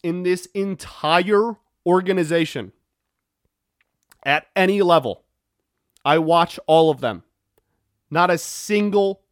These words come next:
person at any level of the minors, or, eh, eh, majors included, as anybody with eyes knows, is a long-term solution at shortstop.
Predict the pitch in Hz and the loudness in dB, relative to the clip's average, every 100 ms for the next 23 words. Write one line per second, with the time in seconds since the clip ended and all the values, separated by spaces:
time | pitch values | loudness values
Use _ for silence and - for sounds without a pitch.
0 | - 196 185 - 147 104 _ _ _ _ | -6 -2 -2 -2 -8 -8 _ _ _ _
1 | _ _ _ _ _ _ _ _ _ _ | _ _ _ _ _ _ _ _ _ _
2 | - 160 165 _ 202 202 214 214 190 180 | -6 -6 -6 _ -2 0 0 0 2 2
3 | 180 175 156 160 151 147 147 120 - - | 0 -2 -2 -2 0 0 -2 -4 -10 -20
4 | _ 151 160 170 160 143 156 156 151 160 | _ 0 0 0 -4 -6 -12 -6 -2 0
5 | 165 175 160 156 - 160 143 131 131 135 | 0 -2 -2 -6 -2 0 0 2 0 0
6 | 135 139 143 135 139 139 135 127 131 127 | -4 -4 -4 -2 -4 -4 -6 -2 -2 -4
7 | 127 120 107 107 - _ _ _ _ _ | -6 -6 -6 -10 -20 _ _ _ _ _
8 | _ _ _ _ _ _ _ 160 156 160 | _ _ _ _ _ _ _ -4 0 0
9 | 143 139 156 175 - 185 170 - 165 151 | 2 2 2 2 -2 -4 -4 -4 -2 -2
10 | 143 147 139 127 - 127 120 - 95 82 | -4 -6 -6 -6 -6 -6 -6 -8 -8 -8